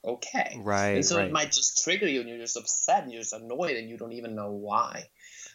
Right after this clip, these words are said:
Speaker 1: Um, and so there's, there's a lot of that. I think maybe
Speaker 2: Yeah.
Speaker 1: I don't know. Maybe some people have had better parents and they don't go through it
Speaker 2: No,
Speaker 1: too
Speaker 2: no,
Speaker 1: much
Speaker 2: but, but
Speaker 1: of
Speaker 2: I
Speaker 1: it.
Speaker 2: think that that's a really good point, and I wanna kinda, like, let's dive in a little bit more on that because I think that's so true.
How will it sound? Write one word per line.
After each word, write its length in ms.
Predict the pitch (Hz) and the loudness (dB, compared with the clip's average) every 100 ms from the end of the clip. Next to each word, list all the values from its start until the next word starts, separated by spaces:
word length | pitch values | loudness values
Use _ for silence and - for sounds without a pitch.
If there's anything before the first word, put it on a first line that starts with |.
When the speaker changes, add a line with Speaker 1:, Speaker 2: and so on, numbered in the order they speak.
| - | -2
Speaker 1:
Um, 380 | 110 107 104 104 - | 2 4 2 0 -2
and 140 | 113 | 0
so 160 | - 117 | 2 2
there's, 360 | 131 127 - | 2 0 0
there's 180 | 147 151 | 2 4
a 60 | 185 | 4
lot 280 | 160 180 190 | 4 4 4
of 160 | 160 156 | 2 2
that. 320 | 143 104 - _ _ _ _ _ _ | 2 0 -6 _ _ _ _ _ _
I 80 | - | -10
think 340 | - 139 - - _ _ _ _ _ _ - | -2 -2 -2 -18 _ _ _ _ _ _ -4
maybe 400 | 139 139 131 _ _ _ _ - | 0 0 0 _ _ _ _ -6
Speaker 2:
Yeah. 280 | 127 151 107 | 0 2 4
Speaker 1:
I 20 | 143 | 4
don't 160 | 143 | 2
know. 160 | 151 110 | 2 2
Maybe 320 | 120 123 127 - | 0 -2 -6 -8
some 160 | 127 | -6
people 320 | 135 123 120 | 0 0 2
have 320 | 117 113 113 - | 4 4 4 4
had 240 | 120 113 | 2 2
better 220 | 117 110 | -2 -4
parents 400 | 107 117 98 101 | -2 -4 -4 -8
and 120 | 113 107 | -10 -2
they 140 | 110 | 0
don't 260 | 110 110 - | 0 -4 -4
go 140 | 113 | -2
through 180 | 113 127 | 0 6
it 20 | |
Speaker 2:
No, 220 | 160 214 220 | 8 10 10
Speaker 1:
too 60 | |
Speaker 2:
no, 160 | 202 220 | 10 8
Speaker 1:
much 80 | 170 | 10
Speaker 2:
but, 140 | 165 | 10
but 80 | 190 | 12
Speaker 1:
of 60 | 190 | 10
Speaker 2:
I 20 | |
Speaker 1:
it. 80 | 190 | 10
Speaker 2:
think 180 | 233 220 | 6 8
that 180 | 165 | 8
that's 160 | 156 - | 8 6
a 40 | |
really 160 | 185 175 | 8 8
good 160 | 143 - | 6 2
point, 240 | 226 156 | 0 2
and 100 | 107 | 2
I 60 | 135 | 4
wanna 200 | 143 151 | 4 4
kinda, 320 | 170 135 127 | 4 4 4
like, 160 | 135 127 | 2 2
let's 240 | 143 147 | 0 4
dive 240 | - 151 143 | 8 8 8
in 80 | 147 | 4
a 60 | |
little 180 | 127 139 | 2 2
bit 140 | 143 107 | 2 2
more 220 | 107 110 | 4 2
on 80 | 98 | 2
that 120 | 95 | 0
because 280 | 123 143 160 | 2 4 4
I 40 | |
think 200 | 180 185 | 2 4
that's 180 | 165 - | 4 4
so 200 | 170 143 | 2 0
true. 340 | - 233 196 | -2 -4 -6